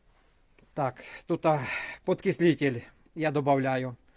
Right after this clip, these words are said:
на сто кілограм, не віднімаю нічого, просто сто, на сто кілограм добавляю сто грам, ще подкислителя. Хоч у преміксі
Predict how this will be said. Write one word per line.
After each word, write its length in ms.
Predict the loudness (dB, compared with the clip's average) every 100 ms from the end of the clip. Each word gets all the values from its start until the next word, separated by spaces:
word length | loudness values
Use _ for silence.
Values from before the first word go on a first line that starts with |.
| _
на 140 | -4 -4
сто 200 | -2 -2
кілограм, 440 | 0 0 0 0
не 120 | 0
віднімаю 600 | 0 0 0 -2 -2 -4
нічого, 500 | -8 -10 -6 -4 -2 -4 _
просто 360 | -2 -2 0 -6
сто, 160 | -4
на 360 | -6 -8 -10 -12
сто 160 | -8 -2
кілограм 360 | 2 2 2
добавляю 460 | -2 -2 0 0 0
сто 220 | -2 -4
грам, 300 | -4 -6 -8 -16
ще 340 | -6 -2 -2
подкислителя. 720 | -4 -10 -8 -6 -8 -8 -12 -14 -20 _
Хоч 200 | -4 -2
у 60 |
преміксі 580 | -2 0 0 -2 -4 -4